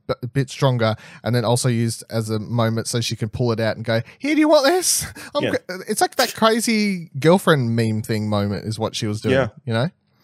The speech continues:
Speaker 1: "Love me, <laughs> love, love me forever." <laughs> Take this.
Speaker 2: Yeah.
Speaker 1: <laughs> Yeah, that was
Speaker 2: I mean, at least she broke the tension at the end by saying, "Oh, that got intense." Or
Speaker 1: That
Speaker 2: whatever,
Speaker 1: got
Speaker 2: but
Speaker 1: intense. Hey, that's weird. I was weird, wasn't I? Wasn't I weird then?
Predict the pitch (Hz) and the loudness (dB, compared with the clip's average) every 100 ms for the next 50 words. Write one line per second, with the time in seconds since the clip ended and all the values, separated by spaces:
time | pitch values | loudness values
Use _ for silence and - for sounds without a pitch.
0 | _ _ _ _ _ _ _ 147 170 175 | _ _ _ _ _ _ _ -4 -2 0
1 | 185 175 165 - 170 294 302 233 240 254 | 2 0 -2 2 4 6 8 8 8 6
2 | 262 247 247 247 254 277 339 - - - | 2 0 6 8 8 8 6 2 -8 -14
3 | - - 226 175 - - - 233 262 - | -14 -4 -4 -4 -14 -18 -2 2 2 6
4 | 240 123 117 - 208 - _ _ _ - | 6 6 4 0 -4 -4 _ _ _ -20
5 | 214 110 98 98 82 110 131 151 143 147 | -6 -4 -2 -4 -6 -2 2 4 4 4
6 | 170 - 185 120 120 139 113 117 120 - | 4 2 -2 2 2 2 -2 -2 -2 -4
7 | 92 104 107 107 95 98 98 95 92 _ | -4 -2 -2 -2 -4 -4 -6 -6 -10 _
8 | _ - 98 104 85 76 - 82 - - | _ -4 0 0 0 -4 -6 -6 -8 -6
9 | 185 220 202 160 - 226 - 240 226 143 | 0 2 2 0 0 0 0 2 4 2
10 | - 196 196 240 262 175 208 208 294 202 | 0 -6 -4 -2 0 2 2 2 0 0
11 | 247 196 139 123 - _ _ _ 226 226 | 2 2 2 0 -8 _ _ _ 2 4
12 | 170 226 262 254 285 | 4 2 2 2 2